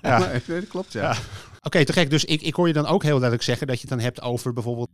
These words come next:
Speaker 1: het is een beetje een term die, die, die ik altijd een beetje moeilijk vind, maar dan heb je het over soft skills.
Speaker 2: Ja.
Speaker 1: Hoe werkt het nou in een kantoor?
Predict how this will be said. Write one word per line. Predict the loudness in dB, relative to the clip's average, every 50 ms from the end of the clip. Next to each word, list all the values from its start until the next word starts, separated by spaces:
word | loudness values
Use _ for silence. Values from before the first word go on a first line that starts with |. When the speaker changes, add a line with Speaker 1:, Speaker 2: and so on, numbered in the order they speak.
| _
Speaker 1:
het | _ _
is | -10 -10
een | -6
beetje | -6 -4 -4 -4 -4
een | -6 -6 -6
term | -6 -6 -4 -4 -6
die, | -8 -8 -10 -12 -14 -16
die, | -18 -20 -20 -20 _
die | -14
ik | -12 -12
altijd | -12 -14 -12 -10
een | -10
beetje | -8 -8 -6
moeilijk | -6 -4 -6 -6 -6
vind, | -8 -8
maar | -6 -8
dan | -8
heb | -8 -8
je | -10
het | -10 -10
over | -10 -10 -10
soft | -8 -8 -10
skills. | -10 -10 -12 -14 -12 -16 -18 -18 -18 _
Speaker 2:
Ja. | -6 -6 -6 -6 -8 _ _ _
Speaker 1:
Hoe | -8 -6 -4 0
werkt | 2 2 2 0 -2
het | -4
nou | -2 -2 -2 -2
in | -4
een | -6 -8
kantoor? | -10 -12 -10 -8 -8 -8 -8 -10